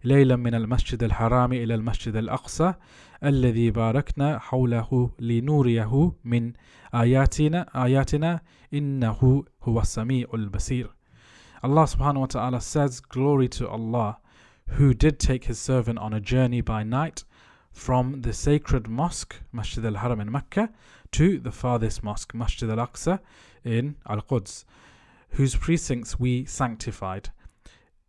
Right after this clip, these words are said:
in order that we may, might show him,"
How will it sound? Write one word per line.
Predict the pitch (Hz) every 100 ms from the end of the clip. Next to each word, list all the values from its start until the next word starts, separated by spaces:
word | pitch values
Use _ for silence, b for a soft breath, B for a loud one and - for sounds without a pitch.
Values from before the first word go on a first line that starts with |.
| -
in | 143
order | 139 160 165 185 175
that | 123 113
we | 120
may, | 117 120 135 -
might | 120 -
show | - 139 139 139 151
him," | - 127 170